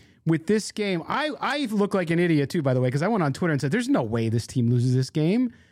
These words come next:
It's not gonna be close." And they did. So tell me, Murph, how do you feel about this and what this means for this team and this coach, Jeff Mc-, or excuse me, Josh McDaniels,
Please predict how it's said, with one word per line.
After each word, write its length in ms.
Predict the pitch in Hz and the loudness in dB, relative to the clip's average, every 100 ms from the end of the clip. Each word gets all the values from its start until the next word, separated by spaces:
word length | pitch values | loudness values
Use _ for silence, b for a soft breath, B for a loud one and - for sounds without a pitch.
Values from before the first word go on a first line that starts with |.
| B | B
It's 100 | 262 | -4
not 100 | 277 | -2
gonna 140 | 262 254 | -2 -2
be 80 | 233 | -2
close." 640 | - 294 226 123 - - B B B B B - | 0 2 2 0 -6 -16 B B B B B -4
And 340 | 180 175 170 151 | 0 2 2 2
they 140 | 147 | 2
did. 280 | 143 151 117 | 2 0 0
So 120 | 151 | -6
tell 340 | 117 - 277 | -6 -4 0
me, 300 | 240 156 104 - _ - | 0 0 -2 -6 _ 0
Murph, 280 | 147 135 - | 0 0 -4
how 200 | - 240 | -2 2
do 80 | |
you 100 | 247 | 2
feel 260 | 214 220 196 | 2 2 2
about 300 | 185 175 - | 2 0 0
this 400 | 170 160 - - b b b b b | 2 2 -2 -12 b b b b b
and 480 | - 160 165 156 156 | -2 0 2 2 0
what 280 | 151 160 180 | 0 0 0
this 180 | 175 - | -2 0
means 320 | 165 165 156 | 0 2 2
for 120 | - | 0
this 160 | 147 143 | 0 -2
team 280 | - 202 202 | -2 -4 -2
and 180 | 180 208 | 0 2
this 160 | 226 - | 0 -2
coach, 380 | 226 254 - | -2 -2 -4
Jeff 360 | 135 160 220 220 | -8 -4 -4 -2
Mc-, 260 | 196 196 165 | -2 -2 -2
or 60 | |
excuse 340 | 143 - 240 185 | -4 -4 -2 0
me, 80 | |
Josh 320 | 139 190 220 220 | 0 0 0 -2
McDaniels, 680 | 165 185 226 214 156 143 | -2 0 0 2 2 0